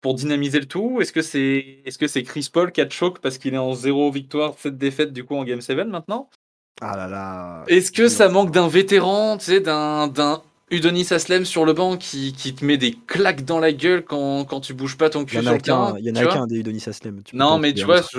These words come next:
Speaker 1: je, tu vois le, le genre de profil dont je veux parler, qui, même si le mec, il rentre pas
Speaker 2: En
Speaker 1: sur le
Speaker 2: fait,
Speaker 1: terrain,
Speaker 2: mais ça, ça, c'est le rôle
Speaker 1: il est trop
Speaker 2: de,
Speaker 1: impactant.
Speaker 2: c'est le rôle qu'on attend de Chris Paul, c'est ça qui me fume.
Speaker 1: Bah ouais,
Speaker 2: Il a de
Speaker 1: complètement,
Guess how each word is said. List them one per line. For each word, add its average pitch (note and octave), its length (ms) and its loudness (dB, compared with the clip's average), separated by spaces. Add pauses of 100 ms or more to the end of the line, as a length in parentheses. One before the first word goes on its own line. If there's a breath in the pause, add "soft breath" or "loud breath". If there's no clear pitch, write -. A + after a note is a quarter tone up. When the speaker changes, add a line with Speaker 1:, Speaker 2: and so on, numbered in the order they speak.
(280)
Speaker 1:
je, C3 60 -10
tu C3 160 -12
vois D#3 120 6
le, C#3 240 2 (300)
le B2+ 100 -4
genre C#3+ 220 4
de C#3+ 80 6
profil D#3+ 340 2
dont D3+ 160 0
je C3 60 -2
veux C#3 100 2
parler, D3+ 380 2
qui, C#3+ 160 -10
même C#3+ 180 -2
si D3 100 -10
le C3 100 -6
mec, D3 220 -6
il B2 120 -2
rentre B2+ 180 0
pas D#3 80 2
Speaker 2:
En B2 60 0
Speaker 1:
sur G3+ 80 4
le A3+ 60 8
Speaker 2:
fait, - 40 -10
Speaker 1:
terrain, C#3 280 2
Speaker 2:
mais D3 80 2
ça, B3 160 4
ça, G#3 180 2
c'est F3+ 120 0
le C#3 60 6
rôle G3 240 6
Speaker 1:
il D3 80 4
est C#3+ 60 8
trop C3+ 80 6 (120)
Speaker 2:
de, C#3 40 6
Speaker 1:
impactant. C3+ 380 0 (100)
Speaker 2:
c'est - 160 2
le C#3+ 80 4
rôle G3 240 6
qu'on D3 160 -2
attend D3 240 0
de F#3 40 -4
Chris D#3+ 240 -6
Paul, A3 240 0
c'est - 120 -10
ça G3+ 100 0
qui F#3 140 -4
me E3+ 80 -2
fume. E3+ 260 -4 (380)
Speaker 1:
Bah D3+ 120 6
ouais, G3 120 6
Speaker 2:
Il - 20 -2
a - 60 -8
de - 100 -20
Speaker 1:
complètement, D#3+ 280 4